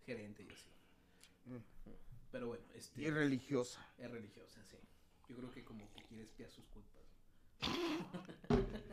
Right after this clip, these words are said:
Speaker 3: Y tú
Speaker 2: Todas
Speaker 3: eres
Speaker 2: las
Speaker 3: una de ellas.
Speaker 2: jefitas lo
Speaker 1: Todas
Speaker 2: hacen,
Speaker 1: las
Speaker 2: güey.
Speaker 1: religiones buscan expiar sus culpas, ¿no?
Speaker 2: Y todas las jefitas también.
Speaker 1: Incluso los paganos.
Speaker 2: Ah, hasta lo-, sobre todo los paganos.
Speaker 1: ¿Pero a qué le querían expiar culpas los paganos si creían en la tierra, güey?
Speaker 2: Precisamente de la cruz solar.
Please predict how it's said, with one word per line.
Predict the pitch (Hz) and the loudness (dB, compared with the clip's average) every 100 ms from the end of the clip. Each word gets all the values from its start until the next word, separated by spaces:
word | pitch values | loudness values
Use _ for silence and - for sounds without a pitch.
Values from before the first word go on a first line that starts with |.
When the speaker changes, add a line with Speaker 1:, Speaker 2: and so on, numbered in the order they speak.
| - - - - - - - - - - - - - - | -10 -10 -10 -8 -4 -4 -4 -8 -10 -12 -14 -10 -10 6
Speaker 3:
Y | - | 8
tú | 127 | 10
Speaker 2:
Todas | 120 | 12
Speaker 3:
eres | 139 135 | 12 12
Speaker 2:
las | |
Speaker 3:
una | 131 127 | 12 12
de | 127 | 12
ellas. | 120 - | 12 12
Speaker 2:
jefitas | 123 | 8
lo | 120 | 8
Speaker 1:
Todas | 113 | 8
Speaker 2:
hacen, | 127 | 10
Speaker 1:
las | 120 | 8
Speaker 2:
güey. | 120 | 8
Speaker 1:
religiones | - 214 226 | 4 2 2
buscan | 208 - 220 | -2 0 0
expiar | - 127 156 | 0 -4 -6
sus | - | -10
culpas, | - - - 110 - | -8 -8 -8 -10 4
¿no? | |
Speaker 2:
Y | 151 | 8
todas | 160 151 | 10 10
las | 139 - | 10 4
jefitas | 131 127 120 - | 2 2 2 0
también. | 113 117 | 0 2
Speaker 1:
Incluso | 180 190 233 | 4 4 2
los | 214 | 0
paganos. | - 131 165 - - - - | -4 -6 -8 -12 -18 -18 2
Speaker 2:
Ah, | - 139 151 143 | 10 12 12 10
hasta | 139 143 | 10 8
lo-, | 131 131 | 8 4
sobre | 123 123 113 | 6 8 8
todo | 101 190 254 | 8 6 6
los | 226 139 | 4 0
paganos. | - 110 101 92 131 | 0 -2 0 -4 -4
Speaker 1:
¿Pero | 139 160 180 | -2 0 0
a | 139 | -2
qué | 175 190 - - | -2 -2 -2 -6
le | 151 | -6
querían | 143 139 160 | -4 -4 -4
expiar | 165 - 160 143 | -6 -6 -6 -4
culpas | 143 139 143 | -6 -6 -6
los | 139 | -6
paganos | 123 120 135 | -6 -6 -8
si | 123 | -8
creían | 117 110 113 | -8 -8 -8
en | 107 | -10
la | - | -10
tierra, | 127 135 | -14 -14
güey? | - - - - - - - - - - - - | -16 -18 -20 -20 -20 -20 -20 -20 -20 -20 -20 -10
Speaker 2:
Precisamente | - 123 - 120 127 123 120 107 117 - | -4 -2 -2 0 4 4 4 2 -2 -2
de | 101 104 | -4 -2
la | 104 | -2
cruz | - 110 107 | -4 -4 -2
solar. | - 104 120 156 | -2 -2 -2 -6